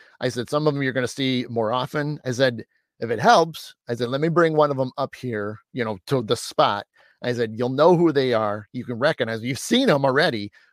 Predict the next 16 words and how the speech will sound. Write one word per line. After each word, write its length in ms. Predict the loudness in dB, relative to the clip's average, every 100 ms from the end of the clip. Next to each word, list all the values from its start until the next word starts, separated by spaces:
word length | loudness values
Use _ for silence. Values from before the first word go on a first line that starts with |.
| _
but 320 | 2 4 4
know 260 | 4 4 4
that 280 | 4 0 -2 _ _
the, 260 | -4 -2 -2 _ _ _
they'll 320 | -2 -2 -4 _ _ _ _ _ -6
be 100 | -4
careful. 420 | 2 2 0 -2
They'll 140 | 0
make 180 | 0 -4
sure 160 | -6 -4
that 140 | -2
nobody 240 | -2 -2 -4
comes 220 | -6 0
over 280 | 2 2 -4
here, 160 | -6
or, 140 | -8